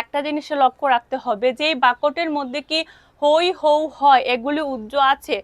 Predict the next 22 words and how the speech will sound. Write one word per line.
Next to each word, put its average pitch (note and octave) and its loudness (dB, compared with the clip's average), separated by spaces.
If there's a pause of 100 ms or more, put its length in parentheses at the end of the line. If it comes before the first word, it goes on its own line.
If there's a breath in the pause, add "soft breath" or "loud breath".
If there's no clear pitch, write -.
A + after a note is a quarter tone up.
(320 soft breath)
যদি C4+ -2
বাক্যগুলির D4+ 2
মধ্যে B3+ -2
আমরা C4 0
হই, C#4+ 0
হউ, C4+ -2 (120)
হয় B3 2 (120)
এগুলো B3 -6
খুঁজে B3 -4 (140)
পাই, A3 4 (380 loud breath)
তাহলে C#4 2
কিন্তু B3 -4
হই, C#4 2
হউ, C#4+ 0 (100)
হয়ের C#4 2
জায়গায় A3+ -2
আমাদেরকে C#4 -4 (560 loud breath)
am, D4 0 (100)
is, E4 -4
are A#3+ 0
এর B3 -4
ব্যবহার A#3 -2